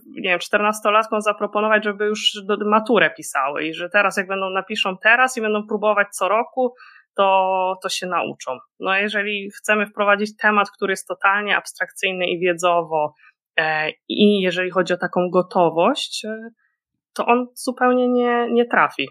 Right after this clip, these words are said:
więc chodzi o to, żeby w sporcie też popatrzeć trochę jak w te rozwiązania w szkole, możemy tam coś zaczerpnąć. Więc zaczynamy od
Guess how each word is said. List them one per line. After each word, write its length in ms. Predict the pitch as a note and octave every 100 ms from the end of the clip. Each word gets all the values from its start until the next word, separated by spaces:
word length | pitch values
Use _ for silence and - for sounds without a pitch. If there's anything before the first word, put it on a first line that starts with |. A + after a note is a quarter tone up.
| -
więc 600 | F3 F3+ - - - - A#3+ _ _ _ -
chodzi 240 | A#3 A3+
o 100 | A#3
to, 100 | A#3+
żeby 180 | A#3 A#3+
w 60 | A#3+
sporcie 420 | - B3 B3 A#3+
też 180 | A#3+ -
popatrzeć 580 | B3 A#3+ A#3+ - A#3+ -
trochę 260 | A3+ A3
jak 120 | G#3+ G#3+
w 280 | - - _
te 120 | G#3+
rozwiązania 640 | G#3 G3 G3 A3 G#3+ G3
w 100 | G3
szkole, 500 | - - G3+ E3 F3
możemy 320 | G#3+ G#3 F#3+ G#3
tam 160 | F#3+
coś 200 | - F#3+
zaczerpnąć. 800 | F3+ F3+ E3 E3 - F#3 A#3+ A#3+ - - - _ _ -
Więc 120 | F#3+
zaczynamy 600 | G3 G3+ G#3+ G#3+ G#3 G3+
od 320 | - F3+ F#3